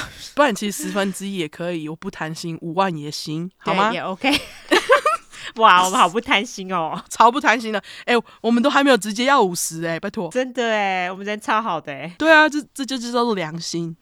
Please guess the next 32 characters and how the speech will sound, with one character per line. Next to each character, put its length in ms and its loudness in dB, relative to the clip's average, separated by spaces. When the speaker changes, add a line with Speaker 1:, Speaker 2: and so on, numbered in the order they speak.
Speaker 1:
没 80 -10
错， 280 0
Speaker 2:
齁。 80 -10
Speaker 1:
没 120 -10
错。 380 -8
Speaker 2:
他 100 -2
据 140 -6
说 200 -2
陆 160 2
陆 180 2
续 160 -4
续 160 -4
一 80 -6
个 140 -2
月 160 2
至 160 -8
少 180 0
都 140 -4
会 100 0
有 120 -2
三 320 -2
到 240 2
五 220 -10
个 180 -4
从 320 -6
Instagram 540 -6
私 180 -8
讯 160 -4
问 160 -6
我 160 -12
，“我 80 -6
是 220 0